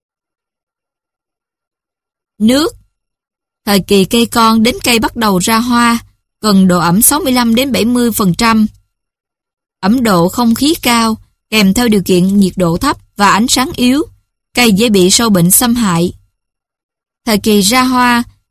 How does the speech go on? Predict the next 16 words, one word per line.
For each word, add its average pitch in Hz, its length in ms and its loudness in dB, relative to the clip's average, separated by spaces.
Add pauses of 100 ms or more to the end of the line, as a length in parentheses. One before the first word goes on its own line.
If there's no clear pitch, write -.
(140)
quả 190 300 0
cần 208 280 -2
cung 226 200 -2
cấp - 220 -4
đầy 214 180 0
đủ 170 160 0
nước 247 340 0
cho 240 100 -4
cây 226 220 -2
phát - 240 -6
triển. 190 340 0 (1700)
Đất - 380 -6
và 202 120 -2
chất 277 240 -4
dinh 240 240 0
dưỡng. 190 320 0